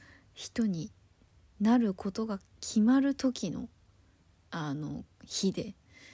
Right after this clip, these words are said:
で、その、だからジュリエットの人はもう本当に大御所のプロのか-、あ、お-、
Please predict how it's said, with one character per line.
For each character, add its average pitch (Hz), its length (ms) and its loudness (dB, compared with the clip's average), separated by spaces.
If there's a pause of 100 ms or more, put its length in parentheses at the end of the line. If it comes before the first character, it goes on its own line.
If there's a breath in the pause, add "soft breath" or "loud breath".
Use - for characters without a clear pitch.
(420 loud breath)
で、 175 680 -8 (100)
そ - 160 -14
の、 190 80 -6
だ 190 40 -8
か 185 100 -8
ら 175 40 -6
ジ 214 140 -4
ュ - 20 0
リ 208 80 0
エ - 40 0
ッ 190 60 -6 (240)
ト 160 200 -8
の 160 140 -8
人 - 300 -12
は 196 140 -4
も 165 500 -6
う 185 40 -8
本 185 280 -4 (120)
当 208 120 -4
に 190 200 -2 (100)
大 196 80 -8 (140)
御 180 100 -8
所 175 160 -8
の 170 140 -8
プ 185 180 -10
ロ 160 80 -6
の - 140 -8
か-、 196 160 -14 (160)
あ、 170 320 -8 (340)
お-、 196 40 -2